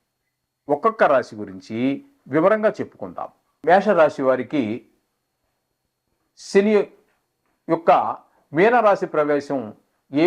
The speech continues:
విధమైనటువంటి ఫలితాన్ని ఇస్తుంది అనేటువంటిది చూద్దాము. వీరికి కూడా, అంటే మేషరాశి వారికి కూడా ఏలినాటి శని ఉన్నట్టే చేత ప్రారంభమైంది కాబట్టి ఇప్పుడు, ఇప్పుడే ప్రారంభమైంది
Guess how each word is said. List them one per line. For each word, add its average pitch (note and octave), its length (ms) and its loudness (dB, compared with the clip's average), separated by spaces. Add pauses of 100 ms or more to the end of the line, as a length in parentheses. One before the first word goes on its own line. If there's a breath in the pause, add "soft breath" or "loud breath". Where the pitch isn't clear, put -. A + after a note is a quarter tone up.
విధమైనటువంటి D#3 640 -2
ఫలితాన్ని A2+ 400 -2
ఇస్తుంది A2 380 -8 (360 soft breath)
అనేటువంటిది C3 420 -2 (100)
చూద్దాము. G#2+ 420 -2 (600)
వీరికి C#3+ 560 -6 (100)
కూడా, A2 260 2 (680)
అంటే B2 220 -2 (460 soft breath)
మేషరాశి D3+ 800 0
వారికి B2+ 340 -4 (100)
కూడా A2+ 260 0 (720 soft breath)
ఏలినాటి C#3 640 0
శని C3+ 220 -4 (840)
ఉన్నట్టే B2 500 0 (1500)
చేత A#2 220 0 (880 soft breath)
ప్రారంభమైంది C#3+ 760 0
కాబట్టి F#2+ 380 -6
ఇప్పుడు, G2+ 200 -16 (140)
ఇప్పుడే D#3 220 2 (100)
ప్రారంభమైంది A2+ 720 -2